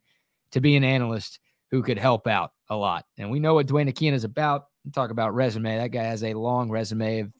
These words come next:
being very, very successful at this level.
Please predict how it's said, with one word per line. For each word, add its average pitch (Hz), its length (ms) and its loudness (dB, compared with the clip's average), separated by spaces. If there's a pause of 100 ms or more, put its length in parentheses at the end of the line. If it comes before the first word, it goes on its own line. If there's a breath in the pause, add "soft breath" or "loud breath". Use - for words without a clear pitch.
(160)
being 110 280 -6
very, 127 240 2
very 120 240 0
successful 104 680 -6
at 110 180 -6
this 104 200 -6
level. 104 420 -2